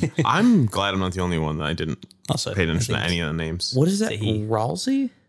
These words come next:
Speaker 2: Rawls-, Ralsei? Yeah.
Speaker 1: Isn't he a boy?
Speaker 2: Ralsei?
Speaker 3: He?
Speaker 2: It's a boy.
Speaker 1: Yeah, I believe so.
Speaker 2: It's a boy.
Speaker 3: Oh my God, Azriel.
Speaker 1: Yeah. I mean, they, they're monsters, so it's
Speaker 3: Yeah.
Speaker 1: hard to tell sometimes. So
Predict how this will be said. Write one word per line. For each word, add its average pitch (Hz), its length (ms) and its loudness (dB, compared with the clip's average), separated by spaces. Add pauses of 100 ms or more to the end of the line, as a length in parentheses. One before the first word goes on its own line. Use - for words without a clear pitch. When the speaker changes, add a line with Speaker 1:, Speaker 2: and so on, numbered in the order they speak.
(140)
Speaker 2:
Rawls-, 82 460 0
Ralsei? 107 340 -2
Yeah. 80 220 -2 (840)
Speaker 1:
Isn't 120 100 2
he 131 60 4
a 117 60 2
boy? 92 260 -6
Speaker 2:
Ralsei? 117 400 -2 (460)
Speaker 3:
He? 175 140 4
Speaker 2:
It's 98 100 2
a 98 60 2
boy. 87 260 0
Speaker 1:
Yeah, - 140 -6
I 95 60 -8
believe 95 220 -10
so. 107 200 -10 (160)
Speaker 2:
It's - 100 -10
a 92 40 4
boy. 82 260 0
Speaker 3:
Oh - 120 -20
my - 80 -20
God, - 200 -20 (120)
Azriel. - 100 -20 (420)
Speaker 1:
Yeah. 139 180 -4 (280)
I 151 60 4
mean, 151 340 4
they, 127 240 2
they're 123 300 2 (720)
monsters, 95 720 0
so 92 300 -2 (180)
it's 123 100 0
Speaker 3:
Yeah. 147 60 4
Speaker 1:
hard 95 120 0
to 90 60 -8
tell 90 220 -6
sometimes. 98 560 -8 (100)
So 127 600 2